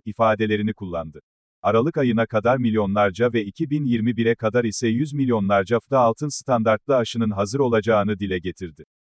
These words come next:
Putin kızına da uygulandığını söyleyerek duyurdu. Rusya Devlet Başkanı Vladimir Putin, bugün yaptığı açıklamada, aşının tüm denemelerden geçtiğini ve tescillendiğini açıklandı.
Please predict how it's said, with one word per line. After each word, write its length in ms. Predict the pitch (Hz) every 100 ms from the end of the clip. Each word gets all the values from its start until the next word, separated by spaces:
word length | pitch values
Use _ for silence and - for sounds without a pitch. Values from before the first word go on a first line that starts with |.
| _ _
Putin 280 | 139 156 185
kızına 400 | - 156 147 135
da 80 | 120
uygulandığını 680 | 110 101 101 98 98 98 104
söyleyerek 600 | 113 101 98 101 101 -
duyurdu. 380 | 98 87 - - _ _ _ -
Rusya 340 | 165 - 160
Devlet 360 | 117 104 123 -
Başkanı 440 | 101 - 123 120
Vladimir 400 | 104 101 92 92
Putin, 360 | 87 101 107 120 -
bugün 280 | 156 170 160
yaptığı 420 | 123 - 117 107
açıklamada, 640 | 95 - - 85 80 107 -
aşının 420 | 95 - 120 113
tüm 240 | - 202
denemelerden 720 | 180 151 127 110 101 98 113 104
geçtiğini 540 | 104 - 110 107 143
ve 100 | 139
tescillendiğini 800 | 131 120 - 131 113 107 104 98
açıklandı. 600 | 92 - - 90 82 71